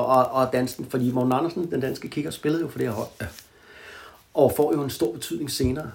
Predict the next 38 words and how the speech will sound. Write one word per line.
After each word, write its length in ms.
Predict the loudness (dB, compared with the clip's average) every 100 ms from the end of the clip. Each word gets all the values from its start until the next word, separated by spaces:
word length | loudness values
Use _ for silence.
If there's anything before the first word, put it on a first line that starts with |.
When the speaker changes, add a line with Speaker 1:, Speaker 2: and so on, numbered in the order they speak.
| -16
Speaker 1:
så 140 | -4 0
jeg 100 | 2
ved, 140 | 2
du 100 | 0
vil 100 | -6
komme 240 | -4 0 -2
ind 80 |
på. 240 | -2 -8 -10 -14 -20 -20 -20 -20 _ _ _ _ _ _ _ _ _ -20 -20 _ _ _ -4
Nu 180 | 2 8
skal 180 | 12
jeg 80 | 12
ikke 120 | 10
snakke 240 | 6 -2 -2
så 60 |
meget 180 | -2 2
mere 140 | 2 2
om 60 |
det 120 | 4
her 80 | 2
otteoghalvfems-hold. 680 | 2 -2 -2 -6 -6 -4 -6 -8 -20 -20 -20 _ _ 2
Det 100 | 4
sidste, 580 | 6 6 6 4 0 -2 -14 _ _ _ _ _ -2
der 60 | 2
er 160 | 2
at 60 | -2
sige 380 | -4 -4 -2 0
om 160 | 0
dem 100 | -2
fra 120 | -4
min 240 | 0 2 0
side, 260 | -2 -4
det 80 | -2
er 40 | 0
jo 60 |
det 160 | 2 0
her 160 | 0
med, 240 | 4 4 4 0
at 180 | -8